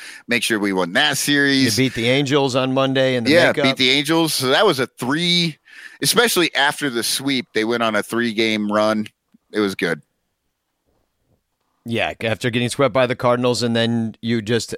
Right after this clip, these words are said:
Speaker 2: o-, have only lost one game the next week. Hopefully they win tonight, you know.
Speaker 1: Yeah.
Speaker 2: So if that's
Speaker 1: Yeah,
Speaker 2: your
Speaker 1: they're,
Speaker 2: flaker,
Speaker 1: this
Speaker 2: we're okay.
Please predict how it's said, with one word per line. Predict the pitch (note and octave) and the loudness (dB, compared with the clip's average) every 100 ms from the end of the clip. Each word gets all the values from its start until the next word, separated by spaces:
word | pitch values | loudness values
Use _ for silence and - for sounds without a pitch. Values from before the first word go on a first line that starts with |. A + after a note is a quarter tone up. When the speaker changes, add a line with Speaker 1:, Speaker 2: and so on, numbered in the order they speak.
| - | -2
Speaker 2:
o-, | A#2 | 0
have | A#2+ A2 | 0 0
only | A#2 A#2 | -2 0
lost | A2+ A2+ - | 0 0 -2
one | A2+ A#2 | -2 -2
game | A2 A#2+ A#2+ A#2 | 0 2 2 0
the | A2+ | 0
next | A#2 - | -2 -2
week. | A#2 B2+ - - - - | -2 -2 -4 -12 -20 -10
Hopefully | - B2 B2 A#2 | -4 -2 -2 -2
they | A2+ | -2
win | A2+ G#2+ | -2 -4
tonight, | B2+ C3+ C#3+ C3+ - - | -2 2 2 0 -6 -10
you | A2 | -8
know. | F2 D#2 D2 _ _ - - | -6 -10 -14 _ _ -20 -4
Speaker 1:
Yeah. | D#3 D#3+ - _ - - - - - - | 2 2 0 _ -20 -16 -14 -12 -12 -2
Speaker 2:
So | - D#3+ | 4 4
if | C#3 | 6
that's | G#3 A3+ | 6 8
Speaker 1:
Yeah, | G#3 | 6
Speaker 2:
your | |
Speaker 1:
they're, | D3+ G3+ | 8 8
Speaker 2:
flaker, | G3 F#3+ | 6 4
Speaker 1:
this | F#3 - | 2 4
Speaker 2:
we're | F3 | 4
okay. | D#3+ D#3+ A#2 F2+ | 4 2 0 -2